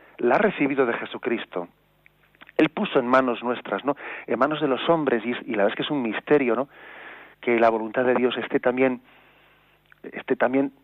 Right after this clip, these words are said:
vamos, de alguna manera unida, unida al discernimiento de esta Iglesia bajo la luz del Espíritu Santo.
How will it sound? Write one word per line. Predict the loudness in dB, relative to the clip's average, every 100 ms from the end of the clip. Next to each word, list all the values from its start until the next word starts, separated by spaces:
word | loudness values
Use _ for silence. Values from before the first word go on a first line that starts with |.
| _ _ _ _ _ _
vamos, | -6 -4 -6 -4
de | 0
alguna | 2 4
manera | 4 2 -2 -14 _
unida, | -4 0 4 4 2 -4 _ _ _
unida | -6 0 2 4
al | 4 4
discernimiento | 0 0 0 0 -2 0 -2 -2 0
de | 0
esta | 0 0
Iglesia | 0 2 2 2
bajo | 2 2
la | 2
luz | 2 4
del | 2
Espíritu | 2 -4 -8 -8 -8
Santo. | -6 -6 -10 -14